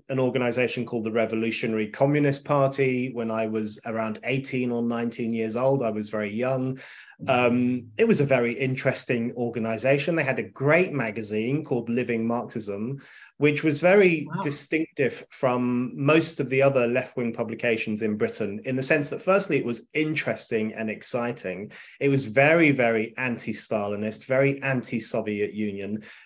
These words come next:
Speaker 1: very pro-freedom, pro-freedom of speech, uh, very critical of the state and state intervention into people's lives, very much anti-nanny state. So it was a pretty distinctive magazine. And I think lots of your audience, despite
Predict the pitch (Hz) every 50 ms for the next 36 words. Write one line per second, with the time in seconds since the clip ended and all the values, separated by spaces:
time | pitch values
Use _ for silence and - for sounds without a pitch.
0 | _ - 135 143 143 143 143 - - 139 135 135 131 135 - - - 131 127 123
1 | 117 117 113 113 120 123 127 127 - - _ _ _ _ _ - - 135 131 131
2 | 131 - 131 120 113 113 110 110 104 - - - - - 143 139 135 131 131 135
3 | - - - - - 117 113 110 107 107 110 - - 131 139 135 139 131 131 131
4 | - - - 165 147 151 139 - 135 123 113 90 90 110 - - - - - -
5 | 127 135 156 180 180 175 - - - - - - _ _ - 123 113 110 - -
6 | - 139 123 120 110 131 120 113 - 123 120 123 120 120 - - 117 107 107 -
7 | 110 - 123 117 110 107 110 107 101 104 110 107 110 120 127 139 147 139 139 -
8 | 117 131 127 123 123 123 113 - - - 127 131 123 113 - - 123 110 110 117
9 | 117 120 127 131 131 131 - - - 147 143 143 143 143 - - - - - -
10 | _ _ _ - - - 185 175 170 170 170 - 254 233 226 214 151 143 - -
11 | - 175 170 180 175 - 143 120 113 - - 131 127 123 113 117 110 127 151 170
12 | 139 117 120 131 156 170 - 160 139 117 120 117 127 139 - - - - 127 123
13 | 120 120 127 131 139 139 127 110 107 107 - - 123 - - - - 170 185 175
14 | 180